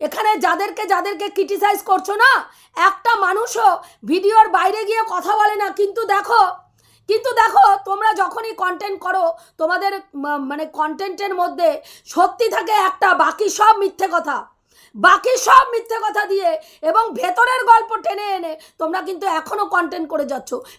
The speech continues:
ভেতরের গল্প, ভেতরের গল্প ছাড়া তুমি কন্টেন্ট করতে পারো না। মানুষের চরিত্রে কালিমা লিপ্ত করা ছাড়া কন্টেন্ট করতে পারো না। রুনাদিকে দেখেছো? রুনাদিকে কোনোদিনও দেখেছো তোমাকে নিয়ে নোংরা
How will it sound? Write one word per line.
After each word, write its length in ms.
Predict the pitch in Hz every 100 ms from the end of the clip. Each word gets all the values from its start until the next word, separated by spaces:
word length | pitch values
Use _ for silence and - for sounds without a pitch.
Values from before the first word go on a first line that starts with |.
| 214
ভেতরের 440 | 339 440 480 480 466
গল্প, 280 | 392 349 - - - _ _
ভেতরের 520 | 214 427 - 508 494 480
গল্প 180 | 453 427 440
ছাড়া 220 | 415 403
তুমি 220 | 403 392
কন্টেন্ট 400 | 381 339 330 392 381
করতে 220 | 381 381
পারো 140 | 370 349
না। 120 | 349 - - -
মানুষের 500 | 262 349 440 403 453 466
চরিত্রে 440 | 415 392 427 - 440 -
কালিমা 320 | 359 370 427
লিপ্ত 220 | 415 392 415 381
করা 160 | 392 381
ছাড়া 200 | 415 403 320
কন্টেন্ট 300 | 311 349 370
করতে 160 | 403 403
পারো 180 | 392 381
না। 100 | 370
রুনাদিকে 400 | 359 381 381 403 349
দেখেছো? 320 | 370 466 494 339 - _ _ _ _ _ _
রুনাদিকে 540 | 247 359 427 440 453 453 427
কোনোদিনও 380 | 415 440 453 440 381
দেখেছো 300 | 403 453 494 392
তোমাকে 260 | 392 330
নিয়ে 180 | 403 403
নোংরা 300 | 370 349 381